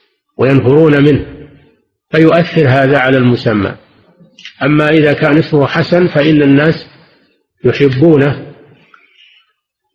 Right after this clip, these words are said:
ويفرحون به، فينبغي أن الم-، أن الوالد يختار لولده الاسم الحسن. وأحب الأسماء إلى الله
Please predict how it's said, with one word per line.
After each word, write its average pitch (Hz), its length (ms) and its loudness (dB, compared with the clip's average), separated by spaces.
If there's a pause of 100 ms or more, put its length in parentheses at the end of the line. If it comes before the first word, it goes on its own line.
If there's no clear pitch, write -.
(460)
ويفرحون 131 1800 0
به، 139 400 4 (1600)
فينبغي 147 1120 0
أن 147 140 2
الم-، 135 280 0
أن 143 140 2
الوالد 147 440 2
يختار 147 720 -4 (720)
لولده 143 540 2
الاسم 143 360 0
الحسن. 120 460 -6
وأحب 160 460 -2
الأسماء 147 440 0
إلى 135 180 0
الله 143 480 -2